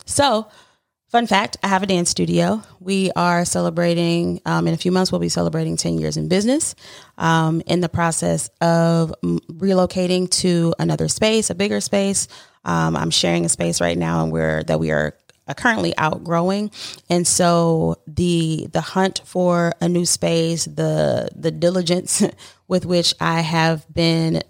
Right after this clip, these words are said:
doing it, kinda, like, shutting a lot of stuff out, um, talking about budgeting, how much I think I'm gonna need for the, the move. And, you know, my husband was being a bit of a negative Nancy.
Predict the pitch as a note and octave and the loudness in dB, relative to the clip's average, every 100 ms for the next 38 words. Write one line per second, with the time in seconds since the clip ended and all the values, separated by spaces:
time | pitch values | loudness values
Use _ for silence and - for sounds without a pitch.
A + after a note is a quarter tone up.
0 | D#3 E3 E3 D#3+ E3+ D#3 D3 - - F3 | -2 0 0 -2 -2 -2 -2 -2 0 0
1 | E3 E3 E3 - - - - D#3+ D#3+ D3+ | 0 -2 -6 -12 -20 -4 -2 0 0 -2
2 | - - - - F3 F3+ F3 - - D3 | -4 -4 -4 0 2 2 2 -2 -6 -2
3 | D#3 D#3 D#3 - E3 E3+ E3 - - E3 | 0 0 -2 -2 -2 -2 -2 -2 -2 0
4 | E3+ E3 E3 E3 E3 D#3+ D#3 E3 D#3 - | 0 0 0 0 0 -2 -2 0 0 0
5 | D3+ D#3 - D2+ D#2 E3+ F3 E3+ - - | -2 -4 -2 -2 0 0 0 0 -2 0
6 | E2 E2 D#2+ D#2 - - - _ E3 E3 | 2 2 2 0 -4 -18 -20 _ 0 2
7 | D#3+ - - - F3+ E3 E3 E3+ E3+ E3+ | 0 -2 -4 -6 -6 -2 2 2 2 -2
8 | - - _ _ _ _ _ _ _ _ | -6 -16 _ _ _ _ _ _ _ _
9 | _ _ - F3 F#3 F#3 F#3 F#3 F#3 F#3+ | _ _ -2 2 2 2 2 2 0 0
10 | F#3+ F#3 - - B3 C#4 C#4 C4+ D4 D4+ | -2 -4 -6 -4 0 2 2 2 0 0
11 | D4+ D4 C#4 - D4 D4 C#4 D4 C#4+ C#4+ | 0 0 -2 0 0 0 0 0 2 2
12 | C#4+ C#4+ C4+ C#4+ E4 F#4 - E3+ | 2 0 2 2 2 0 0 -2